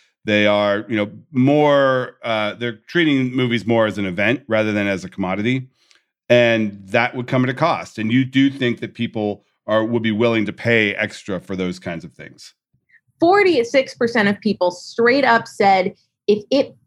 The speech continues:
Speaker 2: felt like a special event, they'd be more likely to go. You know, and, and they're not just talking, like, premium experience. They're, they're talking, "Oh, were there gonna be guest speakers? Were there gonna be, um,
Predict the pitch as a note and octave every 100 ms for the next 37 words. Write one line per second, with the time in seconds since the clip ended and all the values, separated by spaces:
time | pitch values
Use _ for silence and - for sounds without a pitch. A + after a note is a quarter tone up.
0 | - B3 - A#3+ G#3+ D#3 C#3+ - - F3+
1 | G3+ - G#3 - E3+ C3+ C#3 D#3+ A3+ A3+
2 | - G3 G3+ F#3 F3+ G#3 F3 F3 D#3+ C3+
3 | - G#2+ - - _ _ _ _ _ _
4 | F3+ F3+ F3 F3 - G#3+ G#3 G#3+ G3 B3+
5 | D4 G#3+ E3+ F#3+ - F#3+ G3 F3 D#3 D#3
6 | - G3 E3+ E3+ - G#3+ G#3 G3+ F#3+ A3+
7 | A#3 G3+ G#3 G3+ G3+ G3+ _ _ _ -
8 | D4 B3 F#3+ F3+ F3+ F#3+ E3+ F3+ F3+ -
9 | C4+ G3+ F3 E3 F3 F#3 F#3 F3+ F#3+ F#3
10 | F3+ - E3 D3+